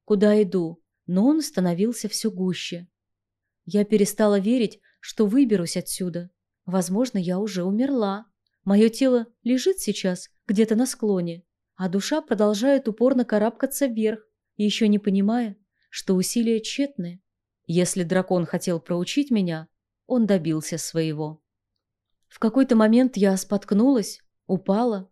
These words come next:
и уже не могла подняться. Пришлось ползти на коленях,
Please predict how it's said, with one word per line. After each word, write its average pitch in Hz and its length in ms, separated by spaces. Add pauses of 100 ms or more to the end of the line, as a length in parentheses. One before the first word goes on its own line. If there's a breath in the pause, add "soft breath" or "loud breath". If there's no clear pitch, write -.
(340)
и 185 100
уже 190 200
не 226 100
могла 196 260
подняться. 180 720 (520)
Пришлось 247 460
ползти 208 420
на 247 100
коленях, 202 520